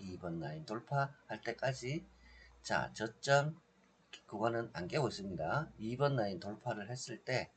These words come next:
이 번 라인 돌파를 했을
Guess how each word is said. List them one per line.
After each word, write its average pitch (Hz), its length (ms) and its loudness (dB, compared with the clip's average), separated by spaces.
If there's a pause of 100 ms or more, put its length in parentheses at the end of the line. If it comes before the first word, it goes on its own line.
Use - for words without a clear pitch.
(1800)
이 110 140 0
번 123 160 2
라인 104 160 2
돌파를 101 380 -4
했을 - 260 -6